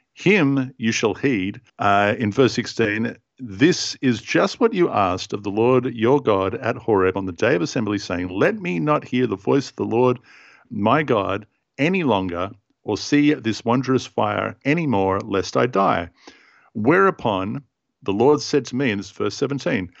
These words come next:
"'They have done well in speaking thus. I will raise up a prophet for them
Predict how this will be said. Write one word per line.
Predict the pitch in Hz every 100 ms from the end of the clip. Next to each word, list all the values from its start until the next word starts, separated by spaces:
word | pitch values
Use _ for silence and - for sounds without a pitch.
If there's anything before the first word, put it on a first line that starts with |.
| - _ _
"'They | 120
have | 113 113 -
done | 147 156 156 139
well | 107 104 170 160 110 113
in | 120 110
speaking | 98 - 120 - 113
thus. | 104 113 92
I | 101
will | 104 110
raise | 107 147 190 175 -
up | 151 151
a | 135
prophet | - 139 139 -
for | 113
them | 104 156 101 107 147